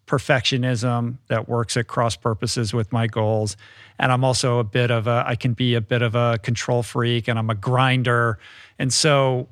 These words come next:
to use the podcast as an example, you know, I wanna be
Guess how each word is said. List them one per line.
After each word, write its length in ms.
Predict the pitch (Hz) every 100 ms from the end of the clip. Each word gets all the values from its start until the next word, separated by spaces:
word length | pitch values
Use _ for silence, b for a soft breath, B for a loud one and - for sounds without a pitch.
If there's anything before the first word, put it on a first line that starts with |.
| _
to 120 | -
use 360 | 139 143 143 110
the 80 | 139
podcast 580 | 156 175 - 131 123 139
as 140 | 120
an 80 | 123
example, 640 | 110 151 190 - 120 117 b b b b b b _ _ _ _ _ _ _
you 80 | 143
know, 120 | 127 -
I 140 | 143
wanna 220 | 147 147
be 340 | 117 143 143